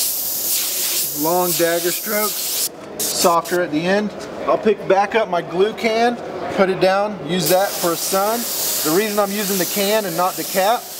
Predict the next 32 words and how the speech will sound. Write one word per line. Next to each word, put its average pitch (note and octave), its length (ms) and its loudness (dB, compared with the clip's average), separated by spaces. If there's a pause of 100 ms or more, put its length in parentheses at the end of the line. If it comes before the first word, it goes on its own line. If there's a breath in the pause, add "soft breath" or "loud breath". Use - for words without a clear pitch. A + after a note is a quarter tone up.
(300)
is D3 80 0
the D#3 140 -2
can F#3+ 200 4
is E3+ 140 0
a E3 40 4
lot F3 280 4
longer. F3 440 2
I D3 100 4
don't D#3+ 220 -2
get E3+ 180 -4
paint F#3+ 240 -2
all E3+ 160 2
over E3 160 0
my D#3 140 2
hands E3+ 320 -2
if D3+ 120 0
I D3 60 4
use D3+ 240 2
the C#3 100 -2
cap. D3+ 320 0 (4000)
Add C3+ 160 0
a C3 40 -2
few C#3+ 260 0
little D3 280 0
clouds D3 380 0
down D3 180 -2
here D#3+ 200 0
to C#3+ 80 -2
soften D3+ 440 -2
up C3+ 140 -2
that D3 220 0
transition. E3+ 680 0